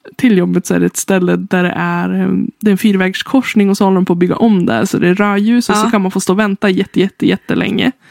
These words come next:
Speaker 2: Mm.
Speaker 1: Då måste jag alltid så skruva ner, <laughs> skruva ner boken. För att jag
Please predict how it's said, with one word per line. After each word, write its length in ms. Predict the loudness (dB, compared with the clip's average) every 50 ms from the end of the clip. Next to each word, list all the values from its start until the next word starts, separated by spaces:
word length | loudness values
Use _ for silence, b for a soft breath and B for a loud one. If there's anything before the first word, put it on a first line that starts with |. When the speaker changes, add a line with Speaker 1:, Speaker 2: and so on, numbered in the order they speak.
| b b b b b b b b _ _ -2
Speaker 2:
Mm. 180 | 0 2 4 4
Speaker 1:
Då 60 | 4
måste 180 | 2 2 2 0
jag 40 |
alltid 200 | 0 2 2 2
så 100 | 2 2
skruva 380 | 2 0 0 0 2 4 4 4
ner, 180 | 4 4 2 0 0 -2 -2 -2 0 -2 -2 -2 -2 -4
<laughs> 600 | -4 -4 -4 _ _ -4 -2 -2 -2 -2 -2 -2
skruva 420 | -2 0 2 2 4 4 4 4
ner 360 | 4 6 6 6 6 6 6 4
boken. 680 | 4 4 2 2 2 0 -2 -2 -2 -2 -2 -2 -2 B B B B -12 -10 B -8 -6 -6 -4 -2
För 120 | 0 0
att 60 | 0
jag 80 | 0 0